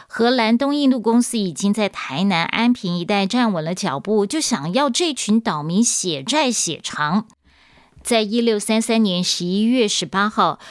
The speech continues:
荷兰军队登上了小琉球岛，对岛民大开杀戒。岛民赶紧躲到洞里面，于是荷兰人呢，就放火把岛上的房子全部给烧了，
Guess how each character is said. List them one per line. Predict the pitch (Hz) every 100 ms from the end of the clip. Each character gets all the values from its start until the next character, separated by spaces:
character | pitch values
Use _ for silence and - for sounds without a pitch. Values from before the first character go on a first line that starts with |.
| -
荷 | - 240
兰 | 277 294
军 | 294 330
队 | 320
登 | 254 277 302
上 | 294
了 | 233
小 | 208 175 147
琉 | 160
球 | 214 185 190
岛， | 226 160 143
对 | - 185
岛 | - 131
民 | 147 151
大 | 160 196 156
开 | - - 156
杀 | 175 180 160
戒。 | - 180 - - - - -
岛 | 175 170
民 | 196
赶 | 226 185 226
紧 | 226
躲 | 214 165
到 | 175
洞 | 196 190
里 | 170
面， | 143 170 180 - - -
于 |
是 | 185 226
荷 | 214 170
兰 | 165 160
人 | 165 156
呢， | 160
就 | 160 202
放 | 175 - 214 185
火 | 160 156
把 | 180 190
岛 | 175 160
上 | 180 202
的 | 185
房 | 170 160
子 | 202
全 | 185 202
部 | 202 240
给 | 175
烧 | - 214 220 247
了， | 202